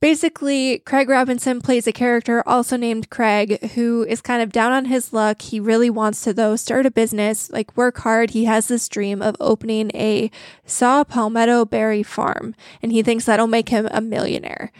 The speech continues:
because apparently it can, like, shrink the prostate or something.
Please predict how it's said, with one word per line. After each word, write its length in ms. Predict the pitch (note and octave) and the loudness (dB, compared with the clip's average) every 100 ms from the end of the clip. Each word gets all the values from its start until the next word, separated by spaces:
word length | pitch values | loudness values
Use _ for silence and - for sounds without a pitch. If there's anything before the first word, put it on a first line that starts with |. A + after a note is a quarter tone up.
| - - - | -20 -8 -4
because 580 | G#3+ - G#3 G3 F#3 - | -2 2 2 2 0 -4
apparently 480 | - A3 G3 G#3+ G#3 | -2 -2 -2 -4 -4
it 80 | |
can, 100 | A3+ | -4
like, 180 | G#3+ G3+ | -6 -6
shrink 300 | - - A3+ | -6 -6 -6
the 80 | - | -6
prostate 540 | - G#3+ A3 A#3+ A#3+ - | -2 -2 2 2 2 0
or 80 | |
something. 480 | B3 C4 B3 C4 B3+ | -2 -2 0 0 -2